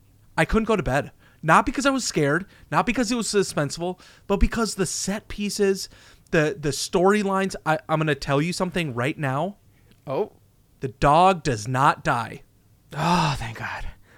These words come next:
Speaker 2: <laughs> Uh, Peter would have been upset.
Speaker 1: Anybody would have been upset. This movie would have failed if they killed the damn dog.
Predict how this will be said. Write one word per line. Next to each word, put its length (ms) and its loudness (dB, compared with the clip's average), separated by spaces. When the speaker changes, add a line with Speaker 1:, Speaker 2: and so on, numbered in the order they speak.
Speaker 2:
<laughs> 1000 2
Uh, 680 6
Peter 220 -2
would 120 0
have 80 -6
been 100 -6
upset. 360 -6
Speaker 1:
Anybody 520 2
would 200 0
have 80 -4
been 160 -4
upset. 360 -8
This 180 -8
movie 220 -2
would 140 0
have 80 -4
failed 800 -6
if 140 -8
they 120 -4
killed 300 -6
the 60 -8
damn 260 -6
dog. 340 -8